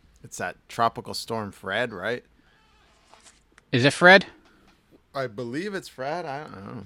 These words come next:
Speaker 1: Barney.
Speaker 2: I,
Speaker 1: Barney!
Speaker 2: i-, is it, is it, like, a real Fr-, like, a real Fred? Like, it's an actual, like, national weather or whatever named it, or it's, like, the Weather Channel named it because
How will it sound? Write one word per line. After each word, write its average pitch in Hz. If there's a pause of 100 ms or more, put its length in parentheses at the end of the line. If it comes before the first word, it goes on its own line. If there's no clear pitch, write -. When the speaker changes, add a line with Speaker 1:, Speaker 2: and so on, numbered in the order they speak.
Speaker 1:
Barney. 123
Speaker 2:
I, -
Speaker 1:
Barney! 185
Speaker 2:
i-, 185
is 208
it, 175
is 185
it, 202
like, 180
a 151
real 175
Fr-, -
like, 143 (100)
a 135
real 151
Fred? 185
Like, 127
it's -
an 92
actual, 127
like, 120 (540)
national 127
weather 131
or 131
whatever 135
named 139
it, 143
or 123
it's, 113
like, 117
the 110
Weather 110
Channel 107
named 107
it 101
because 104